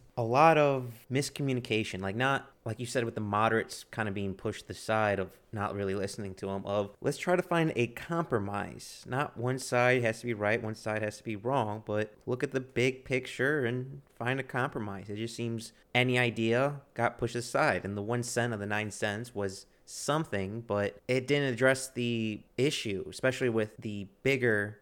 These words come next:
breweries were able to pay off the taxes and the smaller ones not. You kinda want the smaller ones to do successful to help promote new business, more jobs, et cetera, et cetera, not make it a monopoly. It just seemed trying to push everything into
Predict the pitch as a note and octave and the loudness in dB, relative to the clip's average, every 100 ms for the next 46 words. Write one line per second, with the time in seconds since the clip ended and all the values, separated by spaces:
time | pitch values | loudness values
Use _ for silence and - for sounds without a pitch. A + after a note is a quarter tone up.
0 | - G#2+ G2+ G2+ G#2+ G#2 G2 G2 F#2+ G2+ | -4 -2 0 -2 -2 0 0 -2 -4 -2
1 | F#2+ F#2 - _ - G2 F#2+ - G2 G2 | -2 -2 -6 _ -2 0 0 0 0 0
2 | G#2 F#2+ - G2+ G2+ G2+ G2 - A#2 C3 | -4 -8 -4 -4 -2 -4 -6 -4 -2 -2
3 | F#2+ - _ - G#2+ C3 C3 C3 B2+ A2 | -2 -8 _ -8 -4 -2 2 2 2 -2
4 | - C3 C#3 D#3+ B2 G2+ G2+ G2 - - | -6 2 4 6 4 2 -2 -4 -8 -6
5 | G#2 G2 F#2+ F#2 F#2 _ G#2 G2 G2 G2+ | -4 0 0 -2 -8 _ -6 -6 -2 -2
6 | G2+ A2 A2+ G#2+ F#2+ G2+ - G#2+ G#2 G2 | 0 -2 -2 0 2 2 0 -4 -2 -2
7 | - - _ - G2+ G2 G#2+ G#2+ A2+ A#2+ | -4 -12 _ -8 -8 -2 0 0 0 -2
8 | B2 - G2+ G2+ F#2+ G2 F#2+ G2+ A2+ G#2+ | -4 -6 -2 -2 0 2 2 2 -2 -8
9 | - F#2+ F#2+ F#2+ - C#3+ C#3 G#2+ G2 - | -6 -4 -2 -6 -2 0 0 -2 -2 -6
10 | - A2 G2 G#2 G#2 G2 G2+ G#2 C3 - | -4 -2 -2 -2 -2 -4 -4 -2 -2 -4
11 | F#2 E2+ F#2 - G2+ A2+ - B2 A#2 A2+ | -8 -8 -10 -10 -6 -6 -4 -2 -2 -2
12 | A2+ G#2+ G#2 - - B2+ C3 B2+ - A#2+ | -4 -6 -8 -6 2 2 2 -2 -2 0
13 | G#2+ - - - D3 - - A2+ A2 A2 | -2 -6 -6 0 0 0 0 0 0 -4
14 | G#2 G2+ G2+ G2+ - G#2+ G2+ G2 | -4 -4 -4 -6 -4 -4 -2 -4